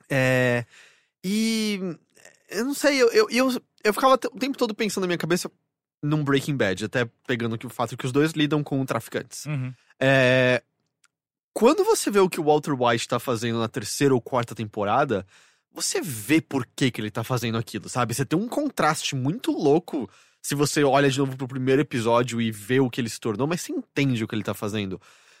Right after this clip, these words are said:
Speaker 1: Ao mesmo tempo, tem uma figura que acompanha o Escobar, o Limón, que ele, você vê ele do, do momento que ele começa a andar lá do Escobar até onde ele chega, isso é uma figura que existiu.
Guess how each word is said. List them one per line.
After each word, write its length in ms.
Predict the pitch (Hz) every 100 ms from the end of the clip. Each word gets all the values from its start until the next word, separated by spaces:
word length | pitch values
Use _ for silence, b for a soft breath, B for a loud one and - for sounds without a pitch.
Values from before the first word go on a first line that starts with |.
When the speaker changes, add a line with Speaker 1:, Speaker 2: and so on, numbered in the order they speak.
| B B B _ -
Speaker 1:
Ao 100 | 175
mesmo 180 | 277 285
tempo, 260 | 302 294
tem 160 | - 254
uma 160 | 294
figura 360 | 294 247 226 226
que 80 | 220
acompanha 640 | - 196 156 147 247 226
o 100 | 147
Escobar, 500 | 143 - 113 120 180 98 -
o 120 | 127
Limón, 460 | 120 113 113 160 185
que 160 | - 131
ele, 180 | 123 117
você 260 | 120 -
vê 140 | 117 123
ele 140 | 120
do, 200 | 113 120
do 160 | 117 117
momento 380 | 120 117 165 190
que 80 | 165
ele 80 |
começa 420 | 147 131 131 160 151
a 20 |
andar 120 | 127
lá 100 | 123
do 60 | 123
Escobar 300 | - 120 117
até 160 | 113
onde 120 | 120 113
ele 100 | 101
chega, 280 | - 131 135
isso 200 | 113 113
é 40 |
uma 140 | 110
figura 260 | 104 113 110
que 60 | -
existiu. 440 | 107 - 135 190